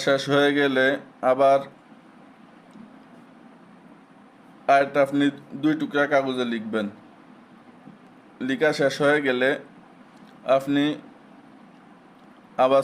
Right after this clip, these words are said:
সূরা ফাতিহা এগারো বার পাঠ করবেন, দুরূদ শরীফ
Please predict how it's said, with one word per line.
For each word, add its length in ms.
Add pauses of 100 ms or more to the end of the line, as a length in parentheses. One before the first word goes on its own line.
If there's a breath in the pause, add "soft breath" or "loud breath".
সূরা 240 (120)
ফাতিহা 580 (2250)
এগারো 340
বার 180
পাঠ 140 (100)
করবেন, 360 (1700)
দুরূদ 320
শরীফ 360